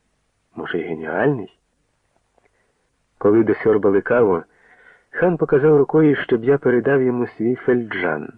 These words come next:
Я посунув до нього золоте кунштовне начиння. Іслам Гірей перевернув мій фельджан на блюдце, трохи почекав,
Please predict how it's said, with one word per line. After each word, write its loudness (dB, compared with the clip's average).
Я 0
посунув 0
до 0
нього 0
золоте 2
кунштовне -2
начиння. -4
Іслам -2
Гірей 0
перевернув 0
мій -2
фельджан -4
на -4
блюдце, -6
трохи -2
почекав, -4